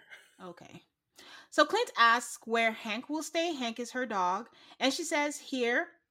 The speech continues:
or with him." And he said he's stoked to have a dog. He used to be a dog person, but he just hadn't had the time, so it'll be nice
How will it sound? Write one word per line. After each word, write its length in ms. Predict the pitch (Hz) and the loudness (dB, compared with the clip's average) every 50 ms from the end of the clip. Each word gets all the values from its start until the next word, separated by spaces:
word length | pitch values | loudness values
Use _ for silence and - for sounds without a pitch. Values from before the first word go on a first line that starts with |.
| _ _ - | _ _ 0
or 180 | 214 226 247 262 | 0 2 2 2
with 200 | 285 339 339 - | -2 -4 -4 -4
him." 380 | 262 226 220 220 240 294 330 - _ _ _ _ _ _ | -4 -2 -2 0 -2 -2 -4 -6 _ _ _ _ _ _
And 260 | - 247 254 254 262 262 | 4 4 6 6 4 2
he 120 | - 403 | 2 0
said 120 | 403 494 523 494 480 | 0 0 2 2 2
he's 140 | 440 - - | 2 0 -2
stoked 440 | - 349 381 381 - - - - - | 0 0 0 0 -2 -8 -16 -10 -4
to 120 | 359 339 | -4 -2
have 300 | 311 330 320 311 311 302 - - | 0 0 0 0 0 -2 -4 -6
a 80 | 277 | -4
dog. 380 | 254 285 311 330 302 226 190 190 | -2 0 0 0 0 0 -2 -4
He 160 | - 247 254 | -4 -2 -2
used 120 | 262 254 - | -2 -4 -4
to 60 | 247 | -4
be 80 | 277 262 | -4 -2
a 40 | 247 | 0
dog 220 | 240 226 233 233 | 0 0 -2 -2
person, 460 | - 240 226 226 - 240 226 226 226 | -6 -8 -8 -8 -8 -8 -6 -6 -6
but 100 | 214 202 | -6 -6
he 120 | 208 214 202 | -10 -10 -10
just 160 | 208 202 - | -10 -8 -8
hadn't 180 | 208 196 190 | -8 -8 -8
had 180 | 190 190 190 - | -8 -8 -10 -12
the 60 | 185 - | -14 -14
time, 360 | - - 247 254 247 254 247 | -8 -2 0 0 0 0 -4
so 120 | - 226 | -6 -8
it'll 200 | 196 180 190 185 | -8 -8 -8 -8
be 120 | 190 180 180 | -8 -8 -2
nice 440 | 214 269 294 285 269 - - - | 0 0 0 0 -2 -6 -12 -16